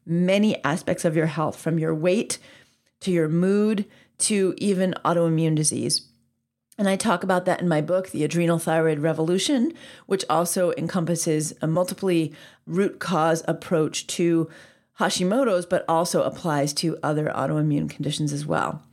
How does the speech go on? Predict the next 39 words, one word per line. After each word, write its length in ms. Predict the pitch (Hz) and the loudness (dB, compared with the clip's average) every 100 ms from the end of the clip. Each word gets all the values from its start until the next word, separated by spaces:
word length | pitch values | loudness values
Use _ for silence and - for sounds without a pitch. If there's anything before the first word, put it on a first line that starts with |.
| - - | -20 -6
Okay, 200 | - - | -2 0
so 120 | - | -2
let's 280 | 202 277 - | 0 -2 -2
talk 200 | - 226 | -2 -2
about 200 | 190 - | -2 -2
what 240 | 196 254 - | 0 -2 0
are 180 | 196 190 | 0 0
the 120 | 175 | 0
symptoms 400 | - 165 165 160 | -2 0 0 0
of 80 | 156 | 0
a 80 | |
bladder 360 | 160 165 160 160 | 0 2 2 2
infection 480 | 160 156 139 - 160 - - - | 0 0 -2 -2 -4 -6 -20 -4
and 120 | 240 | 0
how 80 | 247 | 0
can 160 | 254 240 | 2 2
you 100 | 208 | 2
differentiate 680 | 185 190 165 165 160 135 | 2 2 2 2 2 0
that 200 | - 165 - | 2 0 0
as 100 | 160 | -4
well 300 | 156 160 143 | 0 2 0
from 160 | - 139 | -2 -2
a 240 | 135 - _ | -2 -4 _
kidney 280 | - 240 156 | -2 0 2
infection. 540 | 113 - - - - - - - - - _ | -2 -4 -6 -6 -8 -12 -18 -20 -20 -20 _
The 80 | 214 | 0
most 260 | 240 311 - | 2 0 -2
common 340 | 269 240 226 | -2 0 0
symptoms 420 | 220 190 180 175 | 0 0 0 -2
of 180 | - 165 | -2 -2
a 40 | |
bladder 380 | 160 165 160 160 | 0 0 2 0
infection 560 | - 175 - 160 - 156 | 0 -2 -2 -4 -4 -2
are 160 | - 160 | -2 -2
frequent 960 | - - - 240 233 165 156 190 247 - - - - - | -4 -6 -2 0 0 0 2 2 0 -4 -14 -20 -10 -2
and 140 | 202 - | 0 2
often 440 | 233 359 349 247 | 0 0 0 0
terribly 640 | 233 - 226 214 190 180 170 | 0 -2 0 2 2 0 -2
painful 960 | - - 196 202 190 139 98 190 240 | -8 -6 -2 0 0 0 2 2 0